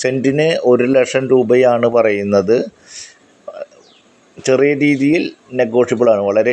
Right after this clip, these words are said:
ചെറിയ രീതിയിൽ. ഏറ്റവും കുറഞ്ഞ വിലയിലാണ് അദ്ദേഹം ഇത് കൊടുക്കാമെന്ന് പറഞ്ഞിട്ടുള്ളത്. അതുപോലെ തന്നെ ഇത്, ഏഹ്, വളരെ ചെറിയ ഒരു നെഗോഷ്യബിളാണ്. ഇതിനോട്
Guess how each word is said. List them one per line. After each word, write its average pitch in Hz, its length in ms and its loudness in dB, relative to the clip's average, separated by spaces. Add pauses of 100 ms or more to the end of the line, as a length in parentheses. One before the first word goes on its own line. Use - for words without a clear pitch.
ചെറിയ 127 320 0
രീതിയിൽ. 101 360 -2
ഏറ്റവും 120 340 0
കുറഞ്ഞ 123 400 -2 (100)
വിലയിലാണ് 131 560 0 (280)
അദ്ദേഹം 113 460 0
ഇത് 117 80 -2 (100)
കൊടുക്കാമെന്ന് 107 580 0
പറഞ്ഞിട്ടുള്ളത്. 107 600 0 (160)
അതുപോലെ 104 380 0 (120)
തന്നെ 117 320 0 (400)
ഇത്, 113 180 0 (460)
ഏഹ്, 127 240 -2
വളരെ 110 280 0 (120)
ചെറിയ 120 340 2 (120)
ഒരു 117 200 0
നെഗോഷ്യബിളാണ്. 101 800 0 (120)
ഇതിനോട് 120 360 2